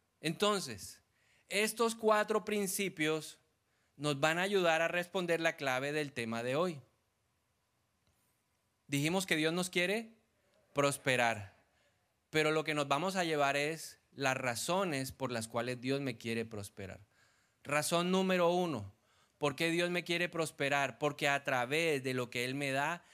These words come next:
satisface las necesidades básicas y aún los deseos que hay en mi corazón, en mi vida.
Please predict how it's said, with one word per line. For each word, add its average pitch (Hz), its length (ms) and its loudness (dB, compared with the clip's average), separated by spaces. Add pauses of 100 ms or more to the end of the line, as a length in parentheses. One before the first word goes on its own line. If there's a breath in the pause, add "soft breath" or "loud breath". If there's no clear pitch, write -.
(160 loud breath)
satisface 143 1200 -2 (280 soft breath)
las 131 260 0
necesidades 123 1200 -2 (360)
básicas 143 1160 -4 (440 soft breath)
y 135 160 0
aún 143 440 2
los 131 180 0
deseos 143 760 -2
que 120 180 -4
hay 113 160 -2
en 127 100 -4
mi 123 120 -4
corazón, 110 480 -4
en 113 100 -4
mi 107 80 -4
vida. 92 260 -12